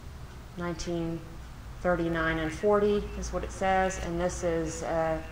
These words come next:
Gibraltar. This is probably from the nineteen twenties. I got this, um, puzzle.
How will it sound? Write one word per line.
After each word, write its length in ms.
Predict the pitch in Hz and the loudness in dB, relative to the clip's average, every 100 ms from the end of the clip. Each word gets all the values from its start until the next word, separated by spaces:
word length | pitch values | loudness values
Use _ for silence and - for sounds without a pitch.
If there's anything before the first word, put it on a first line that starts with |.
| - - | -12 -12
Gibraltar. 640 | - 156 170 180 185 202 185 | -6 0 8 8 8 4 0
This 240 | 180 - | -2 -4
is 80 | - | -2
probably 280 | - 175 170 | 2 2 2
from 140 | 175 | -2
the 60 | 160 | -2
nineteen 400 | 156 156 156 151 | -4 -4 -6 -8
twenties. 640 | - 175 175 175 180 - - - - - - - - - - | -2 0 0 0 -2 -6 -6 -6 -6 -6 -6 -6 -8 -6 -4
I 300 | - - - - - - - - - - - - - - | 0 2 2 -2 -6 -6 -6 -4 -4 -4 -4 -6 -6 -2
got 200 | 160 156 - - | 0 0 -4 -4
this, 720 | 165 160 160 - - - - - - - - - 147 | 0 0 0 -4 -6 -6 -8 -10 -12 -10 -10 -8 -8
um, 220 | 143 143 - - | -6 -6 -8 2
puzzle. 460 | 185 180 220 254 | 4 6 4 2